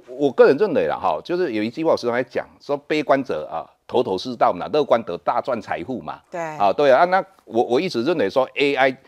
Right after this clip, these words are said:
Speaker 1: 你想想A I，那，那我们看到，呃，之前的话，那个，呃，特斯拉它不是发表的那个 Robo Taxi 嘛，好，
Speaker 2: 嗯。
Speaker 1: 就是汽，计程车嘛。那你，大，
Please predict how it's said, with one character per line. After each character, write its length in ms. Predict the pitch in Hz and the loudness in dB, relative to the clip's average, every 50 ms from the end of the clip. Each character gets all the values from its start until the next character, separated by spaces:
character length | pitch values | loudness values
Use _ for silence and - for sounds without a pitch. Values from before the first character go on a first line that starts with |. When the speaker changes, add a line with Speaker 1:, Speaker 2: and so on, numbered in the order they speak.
| _ _ _ - - _ | _ _ _ -20 -16 _
Speaker 1:
你 160 | 123 139 135 | 0 0 0
想 240 | 123 - 151 170 185 | 4 4 4 4 4
想 80 | 185 | 2
A 240 | - - 147 156 151 | -2 -2 0 2 4
I， 120 | 151 147 147 | 4 4 4
那， 280 | 151 185 190 175 165 147 131 - | 2 2 2 2 2 0 -4 -2
那 140 | 151 160 | 0 2
我 60 | 170 120 | 2 2
们 80 | 107 | 0
看 180 | - 151 151 147 | 0 -2 -2 2
到， 320 | 135 160 151 139 123 - - _ _ _ _ | 4 4 4 4 4 0 -8 _ _ _ _
呃， 100 | - 110 | 0 0
之 180 | 107 - - 143 | 0 0 -8 -6
前 180 | - 123 98 87 | -4 -4 -2 -2
的 80 | 98 | -4
话， 220 | 98 113 143 139 131 | 0 4 4 4 4
那 120 | 131 139 | 2 -2
个， 460 | 117 - 107 95 92 92 90 90 92 87 _ _ | -4 -2 -2 -2 0 0 0 -2 -4 -6 _ _
呃， 260 | _ 101 101 90 95 85 | _ -2 -2 0 -2 -4
特 180 | - - 151 143 | 0 0 -2 0
斯 100 | - 123 | 0 0
拉 180 | 110 113 120 - _ | 0 0 0 0 _
它 120 | - 127 | -6 -4
不 100 | 113 113 | -4 -4
是 80 | 107 139 | -4 -4
发 180 | - 127 120 - | 2 2 2 2
表 200 | - 107 90 82 | 2 0 -2 -2
的 300 | 80 87 90 87 87 80 90 | 0 0 0 0 -2 -2 -4
那 100 | 117 131 | -6 -6
个 160 | - 98 95 | -6 -6 -8
Robo 440 | 92 98 107 107 107 110 104 101 - - _ _ _ _ - | -2 2 2 4 4 4 2 2 0 -6 _ _ _ _ -4
Taxi 560 | - 151 - - - 85 73 - - 65 - | -4 -4 -4 -4 -14 -16 -18 -18 -20 -20 -20
嘛， 60 | - - _ _ _ _ | -20 -20 _ _ _ _
好， 160 | - 98 78 | -2 -2 -2
Speaker 2:
嗯。 60 | - 165 | -2 -4
Speaker 1:
就 100 | 131 131 | -4 -4
是 100 | 135 117 | -4 -6
汽， 200 | - - 139 131 | -8 -10 -12 -10
计 180 | - - 147 | -6 -6 -4
程 160 | 113 110 98 | -4 -4 -4
车 160 | 92 120 107 101 | 0 -2 -2 0
嘛。 240 | 92 80 76 - - _ | -2 -4 -6 -6 -10 _
那 140 | _ - - | _ -8 -6
你， 180 | 196 147 127 - _ 107 120 - - 135 147 _ | -6 -8 -10 -12 _ _ -20 -18 -18 -20 -18 _
大， 100 | - | -8